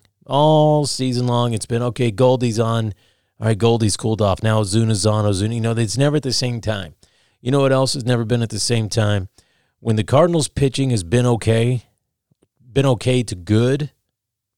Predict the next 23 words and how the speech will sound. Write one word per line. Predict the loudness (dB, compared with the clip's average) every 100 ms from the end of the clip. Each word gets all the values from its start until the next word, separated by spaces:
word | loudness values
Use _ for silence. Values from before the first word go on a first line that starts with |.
| _ -6
and | 0 2
over | 2
the | 0
last | -2 -2 -4
little | -4 -2
bit, | -4 -6 -12 -12
uh, | -6
last | -4 -2
stretch | -2 -2 -2 -6
has | -6
been | -4
amazing | -2 -2 0 0 -2 -4 -10 _ _ _ _ _
with, | -2 2 2 2 -2
with | -6 -2
what | -2 -2
Flaherty | 0 2 2 2
and | -2
Hudson | -4 -4 -2
have | -2
been | 0
able | -2 -4 -6
to | -6
do. | -2 -2 -4